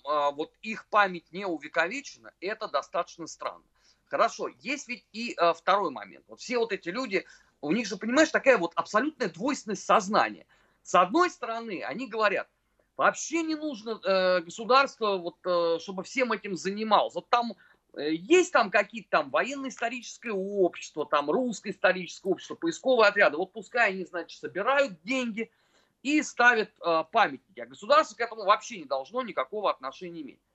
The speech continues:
Параллельно эти же самые люди, э, говорят о том, что зачем вообще это нужно,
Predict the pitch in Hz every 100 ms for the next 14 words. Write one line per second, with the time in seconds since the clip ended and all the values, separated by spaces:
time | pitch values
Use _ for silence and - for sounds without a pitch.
0 | _ _ _ 202 311 370 349 285 185 170
1 | 180 - _ _ _ _ _ - 320 294
2 | 214 202 - 226 220 185 151 131 147 185
3 | _ _ _ _ _ _ - - 139 139
4 | 139 139 135 170 220 226 208 277 277 220
5 | - 233 202 - _ _ - 170 - 262
6 | 262 247 - 220 208 185 202 208 208 175
7 | 220